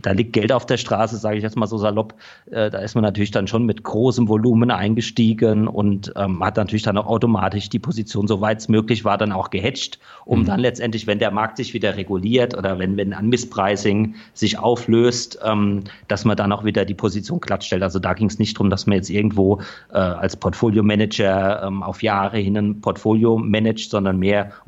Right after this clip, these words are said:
Speaker 1: Einzelchancen an der Börse wahrnimmt. Aber es war für mich eine unheimlich, äh, lehrreiche Zeit. Da habe ich unheimlich viel gelernt und das Ganze auch professionalisiert, durfte dann auch die Ausbildung zum Xetra-Händler und Eurex-Händler an der deutschen Börse machen,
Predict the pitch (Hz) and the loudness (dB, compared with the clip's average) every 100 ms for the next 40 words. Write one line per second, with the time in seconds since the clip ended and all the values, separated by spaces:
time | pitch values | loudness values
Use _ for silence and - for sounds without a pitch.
0 | - 101 110 110 117 - 98 101 107 92 | -8 -4 -2 -2 -4 -2 0 0 -2 -2
1 | 92 92 95 104 156 107 107 110 - 175 | -2 -2 -2 0 0 2 2 0 0 0
2 | - 104 104 - 101 107 - 98 101 110 | 0 0 0 0 0 0 0 -2 2 0
3 | 98 98 - - 95 95 101 104 95 - | 0 -2 -2 -2 0 2 2 2 0 0
4 | 95 90 - - _ - 87 85 80 95 | 0 -2 -6 -20 _ -8 -6 -6 -6 -6
5 | 92 107 98 104 - 101 98 92 92 92 | -2 0 0 -2 0 2 4 2 0 2
6 | 107 95 98 107 98 98 113 107 95 104 | 2 0 -2 -2 -2 0 -2 -2 0 0
7 | 98 107 107 - 113 98 117 104 101 101 | 2 0 -2 -2 -2 0 0 0 -2 -2
8 | 107 113 - 113 113 113 - - 113 107 | -2 0 0 2 2 0 -8 -2 0 0
9 | - 131 131 110 117 120 104 98 113 117 | 0 0 0 0 0 0 0 0 0 0
10 | 120 - 110 113 98 95 98 - 104 113 | -2 -2 -2 0 0 0 -2 -2 0 2
11 | 113 123 107 107 117 110 | 2 2 0 0 -2 -2